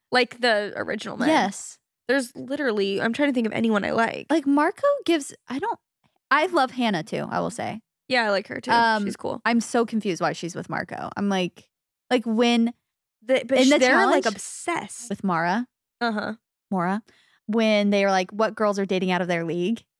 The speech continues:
Speaker 2: And
Speaker 1: Yeah.
Speaker 2: it, the answer, like, the America voted Marco and Keenan.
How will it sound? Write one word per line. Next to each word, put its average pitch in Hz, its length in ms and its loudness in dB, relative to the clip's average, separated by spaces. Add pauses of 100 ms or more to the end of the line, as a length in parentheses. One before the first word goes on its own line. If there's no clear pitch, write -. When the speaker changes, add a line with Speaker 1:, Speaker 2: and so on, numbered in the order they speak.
(100)
Speaker 2:
And 214 300 4
Speaker 1:
Yeah. 202 80 2
Speaker 2:
it, 185 80 -2
the - 100 -2
answer, 190 540 0 (200)
like, 185 220 -2
the 180 80 2
America 196 360 2
voted 190 320 -2
Marco 185 360 0
and 202 140 2
Keenan. 180 400 -2